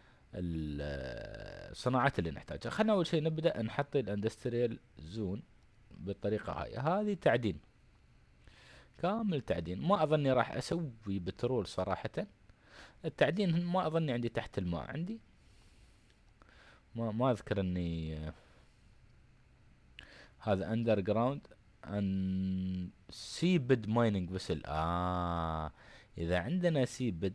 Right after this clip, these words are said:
نحن لازم نبدل الأور اللي هني بشو؟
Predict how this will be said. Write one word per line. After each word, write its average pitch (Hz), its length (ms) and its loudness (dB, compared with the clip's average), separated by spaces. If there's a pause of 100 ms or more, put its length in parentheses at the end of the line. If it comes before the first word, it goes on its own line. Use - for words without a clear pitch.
(140)
نحن 98 240 -4
لازم 104 360 0
نبدل 131 680 0 (100)
الأور 120 500 -2
اللي 85 300 -4
هني 107 380 -2 (880)
بشو؟ 104 360 -4